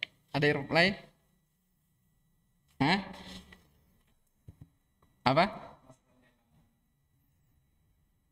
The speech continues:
Ada i'rab lain? Iya, betul, ya. Dia khobar kana. Jadi kana itu dia beramal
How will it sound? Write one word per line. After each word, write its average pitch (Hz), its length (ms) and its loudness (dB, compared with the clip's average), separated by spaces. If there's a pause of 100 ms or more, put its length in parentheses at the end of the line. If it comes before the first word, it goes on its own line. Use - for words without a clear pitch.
(160)
Ada 139 220 2
i'rab 151 260 0
lain? 180 320 0 (2500)
Iya, 104 240 0
betul, 151 160 0
ya. 143 160 0 (240)
Dia 131 240 -2
khobar 139 400 -4
kana. 120 240 0 (1040)
Jadi 131 320 0
kana 165 320 2
itu 185 320 -2
dia 156 160 0
beramal 147 560 0